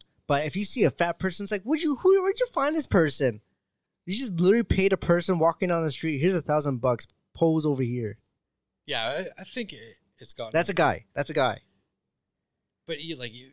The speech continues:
Speaker 2: okay, even, even with, like, with dudes, right? Is, if someone's overweight, like, you,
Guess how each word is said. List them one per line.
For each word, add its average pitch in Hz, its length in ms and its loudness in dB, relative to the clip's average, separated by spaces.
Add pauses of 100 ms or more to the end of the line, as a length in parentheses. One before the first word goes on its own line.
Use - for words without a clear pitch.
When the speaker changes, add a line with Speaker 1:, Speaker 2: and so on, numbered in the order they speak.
Speaker 2:
okay, 104 200 -12
even, 117 420 -16 (520)
even 185 260 0
with, 139 280 -4 (260)
like, 101 300 -8 (100)
with 127 220 -10
dudes, 104 300 -8
right? 104 160 -6
Is, 104 340 -12
if 131 80 -12
someone's 139 340 -10
overweight, 107 540 -12
like, 98 160 -20
you, 98 120 -20